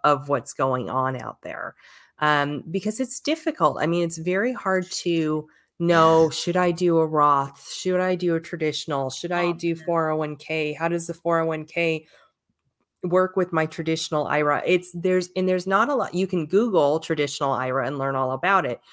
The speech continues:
Speaker 1: but
Speaker 2: Yeah.
Speaker 1: you can't necessarily figure out that, "Oh, if I'm eligible for a four oh one K, then my traditional ira, for the most part, I can't deduct into. I don't get a
Speaker 2: Mm.
Speaker 1: tax deduction for that."
Speaker 2: Yep.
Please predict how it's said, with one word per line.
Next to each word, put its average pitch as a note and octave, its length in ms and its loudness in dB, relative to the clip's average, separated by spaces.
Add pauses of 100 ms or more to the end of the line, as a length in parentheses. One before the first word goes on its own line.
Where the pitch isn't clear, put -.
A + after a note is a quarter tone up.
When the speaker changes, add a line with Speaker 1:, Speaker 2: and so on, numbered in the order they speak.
(140)
Speaker 1:
but F#3 60 -18
Speaker 2:
Yeah. D#3 280 0
Speaker 1:
you F3 80 -2
can't A3+ 480 -6
necessarily D#3+ 1000 -2 (680)
figure G#3 520 2
out E3 520 2 (160)
that, D#3 380 2 (100)
"Oh, G3 300 6
if D3 160 0
I'm F#3 220 4
eligible F3 560 -2
for C#3+ 240 -2
a C#3 80 -4
four C#3 320 -2
oh C3+ 60 -2
one C3+ 220 -8
K, G3 600 -4 (800)
then F#3+ 240 4
my E3+ 160 2
traditional G3+ 600 -4
ira, D#3+ 580 0 (260)
for F3+ 200 2
the E3 100 2
most F3+ 400 0
part, D#3 380 -2 (220)
I E3 100 0
can't E3+ 500 -6
deduct A#3 460 -4
into. C3+ 380 -6 (340)
I D#3 100 6
don't E3 240 0
get E3 140 -2
a D#3+ 40 -2
Speaker 2:
Mm. D#3+ 40 -16
Speaker 1:
tax B3+ 320 -8
deduction C3 560 -8
for G2+ 180 -4
that." C2 180 -6
Speaker 2:
Yep. D#3+ 200 -8